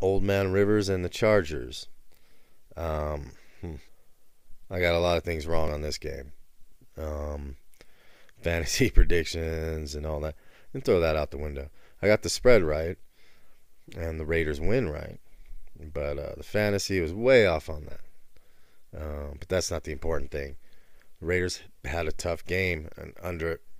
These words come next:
you know, I had underestimated the Chargers and their run game and their defense,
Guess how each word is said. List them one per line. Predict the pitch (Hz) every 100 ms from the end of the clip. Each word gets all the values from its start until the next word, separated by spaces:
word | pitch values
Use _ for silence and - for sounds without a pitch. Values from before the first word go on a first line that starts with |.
| - - -
you | 92
know, | 82 78
I | 82 90
had | 85
underestimated | 87 85 90 85 85 78 73 71
the |
Chargers | - 85 76 71 73 78 - - - - - - - - - -
and | 185 170 120
their | 82
run | 76 76
game | 73 78 78 -
and | 113 127
their | 120
defense, | 110 117 - 80 65 -